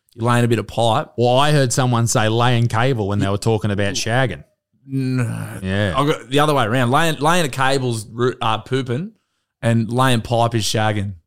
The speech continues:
Speaker 2: It's a mistake you don't wanna make.
Speaker 1: You don't, you do not wanna get those two wrong.
Speaker 2: It's an Amber Heard mistake.
Speaker 1: No, you do not wanna. <laughs>
Speaker 2: Maybe she was just rubbing one out 'cause Johnny Depp was,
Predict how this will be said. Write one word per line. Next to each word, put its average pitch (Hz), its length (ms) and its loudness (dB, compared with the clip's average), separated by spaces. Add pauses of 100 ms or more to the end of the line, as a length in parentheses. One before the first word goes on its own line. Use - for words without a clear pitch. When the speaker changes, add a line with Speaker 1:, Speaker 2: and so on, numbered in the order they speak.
Speaker 2:
It's - 100 -12
a 98 60 -4
mistake 104 360 -2
you 101 60 -2
don't 104 220 -2
wanna 95 160 -2
make. 110 260 -4
Speaker 1:
You 120 60 2
don't, 139 200 2
you 139 160 2
do 143 220 4
not 151 160 4
wanna 151 220 2
get 139 180 2
those 139 220 4
two 143 180 2
wrong. 123 100 2
Speaker 2:
It's 113 80 2
an 139 80 4
Amber 131 240 4
Heard 127 240 6
mistake. 123 400 2
Speaker 1:
No, 120 340 2
you 120 120 -4
do 135 140 2
not 139 160 2
wanna. 135 200 2 (180)
<laughs> - 180 -16
Speaker 2:
Maybe 160 240 4
she - 120 2
was 139 120 4
just 120 140 2
rubbing 127 260 4
one 120 160 4
out 123 180 2
'cause 107 160 -2
Johnny 160 240 2
Depp 131 160 2
was, 107 160 0